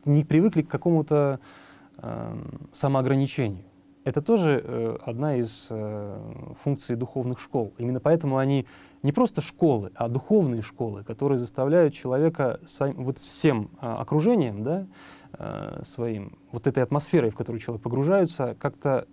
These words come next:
над собой работать. Знаете, отбивать от себя лишние кусочки, да, как, м, в скульптуре. Формировать свой образ внутренний какой-то. И здесь, м, конечно,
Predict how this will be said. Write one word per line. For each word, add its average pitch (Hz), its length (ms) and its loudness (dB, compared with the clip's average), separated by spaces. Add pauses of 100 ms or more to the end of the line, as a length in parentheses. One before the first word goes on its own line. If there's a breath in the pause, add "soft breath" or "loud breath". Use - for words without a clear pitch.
(120)
над 135 120 0
собой 139 240 0
работать. 139 460 -2 (420 loud breath)
Знаете, 117 440 -2
отбивать 143 460 2
от 127 100 -2
себя 135 200 0
лишние 131 300 0
кусочки, - 540 -4
да, 156 200 -6 (100)
как, - 100 -20 (680 loud breath)
м, 104 460 -12
в - 40 -18
скульптуре. 113 540 -6 (840 loud breath)
Формировать 139 440 4
свой 135 160 0
образ 117 380 0
внутренний 107 400 -8
какой-то. - 540 -12 (280)
И 143 500 0
здесь, 147 540 -4
м, 117 680 -10
конечно, 131 540 -4